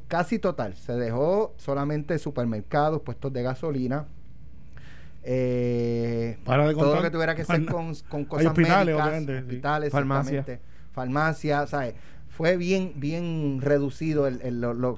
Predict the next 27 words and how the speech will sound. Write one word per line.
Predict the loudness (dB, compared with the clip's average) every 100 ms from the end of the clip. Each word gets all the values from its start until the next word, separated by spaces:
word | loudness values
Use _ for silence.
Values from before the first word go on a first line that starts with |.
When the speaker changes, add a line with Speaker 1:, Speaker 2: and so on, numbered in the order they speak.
| -6
Speaker 1:
lo | -6
que, | -4 -4
lo | -4
que | -4
permitía | -2 0 0 -2 0 2 2
operar | 0 0 0 -2 -4 -12 -12 -12 -4
la | 0 0
orden | 0 0
ejecutiva, | 0 0 -2 2 2 2 -2 -10 -12 -6
eh, | -2 0 0 -2 -4 -4
y, | 0 2 2 0
y | 0
eso | 0 0 -2
fue | -2
un | 0
día | 2 2 2
como | -2 -2 -2 0
hoy, | 2 4
lunes | 2 0 -2 -6
quince | -6 -6 -2 0
de | 2
marzo, | 2 0 -2 -8 -8 -10
en | -10
aquel | -6 -4 -4 -2
entonces | -2 0 0 2
era | 2
domingo, | 2 2 2 0 -2